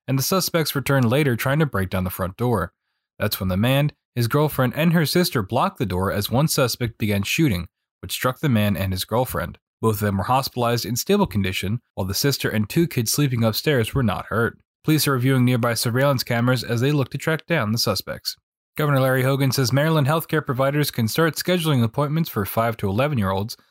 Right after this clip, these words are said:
following final C D C approval of the Pfizer pediatric vaccine. More than five hundred and fifteen thousand children are now eligible to receive the shot, and the governor says parents with questions should talk directly with their pediatricians.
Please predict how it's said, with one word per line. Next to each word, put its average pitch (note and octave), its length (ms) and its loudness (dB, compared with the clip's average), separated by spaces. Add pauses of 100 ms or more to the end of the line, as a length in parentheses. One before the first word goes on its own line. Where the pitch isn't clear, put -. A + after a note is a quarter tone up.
(200)
following E3+ 300 2
final F#3+ 340 2
C D#3 240 2
D D3+ 60 0
C D3 180 -2
approval B2+ 480 0
of C#3 120 -2
the D#3+ 80 0
Pfizer G#2 380 -2
pediatric F#2 600 -4
vaccine. F2 580 -4 (680)
More A2+ 140 2
than G2 140 -2
five A2+ 240 -2
hundred G#2+ 260 0
and G2+ 100 -4
fifteen A2+ 440 -2
thousand A#2+ 420 0
children B2+ 400 0
are G#2+ 120 -2
now D3 200 2
eligible G3 420 -2
to C3+ 120 -4
receive G3+ 340 0
the C3 80 0
shot, F#2+ 360 -2 (380)
and G2+ 80 -2
the G2 60 0
governor A2 320 2
says A2+ 240 -2
parents C3 400 -2
with A#2+ 120 -8
questions F3 480 -2
should A2 140 -2
talk A2+ 220 -2
directly A#2 380 0
with G2 160 -2
their D3+ 160 2
pediatricians. G2+ 800 -4